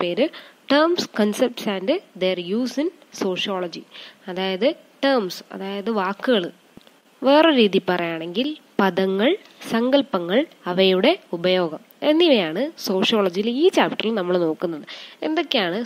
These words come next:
സോഷ്യോളജിയിൽ യൂസ് ചെയ്യുന്ന വ്യത്യസ്തങ്ങളായ പദങ്ങൾ എന്നുള്ളത്. നിങ്ങൾക്കറിയാലോ, sociology is the scientific study of social life. സമൂഹ ജീവിതത്തെക്കുറിച്ച് പഠിക്കുന്ന ഒരു ശാഖയാണ്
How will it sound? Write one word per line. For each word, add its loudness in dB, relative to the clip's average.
സോഷ്യോളജിയിൽ -2
യൂസ് -8
ചെയ്യുന്ന -6
വ്യത്യസ്തങ്ങളായ -2
പദങ്ങൾ 2
എന്നുള്ളത്. -8
നിങ്ങൾക്കറിയാലോ, 4
sociology 0
is -12
the 10
scientific 2
study -2
of -14
social 2
life. -12
സമൂഹ 4
ജീവിതത്തെക്കുറിച്ച് 0
പഠിക്കുന്ന -4
ഒരു 6
ശാഖയാണ് 2